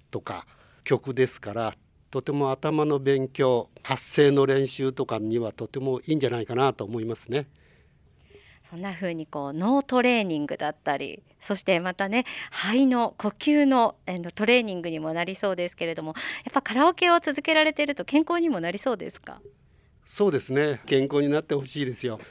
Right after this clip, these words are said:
Speaker 1: なかなかね、大きな声出して張り上げてっていう機会は最近少ないですからね。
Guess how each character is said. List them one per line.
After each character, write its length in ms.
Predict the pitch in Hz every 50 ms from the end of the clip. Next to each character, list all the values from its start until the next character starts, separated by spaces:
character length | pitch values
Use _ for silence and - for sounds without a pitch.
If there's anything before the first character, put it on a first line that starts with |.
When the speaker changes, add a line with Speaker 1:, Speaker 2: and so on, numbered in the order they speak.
| - _ _ -
Speaker 1:
な 180 | 147 143 151
か 120 | 147 185 185
な 80 | 196
か 100 | - 165
ね、 240 | 143 156 160 131 107 - - - - - - - -
大 120 | 180 185
き 120 | - - 143
な 80 | 131
声 200 | 123 139 131 127
出 140 | 127 143 147
し 100 | 143 -
て 280 | - 127 110 98 - _ _ _ _ _ _ _
張 280 | - - - - 147
り 140 | 139 151 165
上 60 | 156
げ 120 | 156 143 135
て 140 | - 117
っ 40 | 107
て 280 | - _ _ _ - 123
い 40 | 117
う 60 | 117
機 140 | 107 - -
会 240 | - 165 135 113 110
は 240 | 104 101 98 95 - _ _
最 180 | - - - 143
近 140 | - 156 131
少 180 | - - -
な 100 | 190 208
い 20 | 196
で 40 | 139
す 120 | - -
か 80 | - 104
ら 100 | 107 117
ね。 220 | 127 165 160 139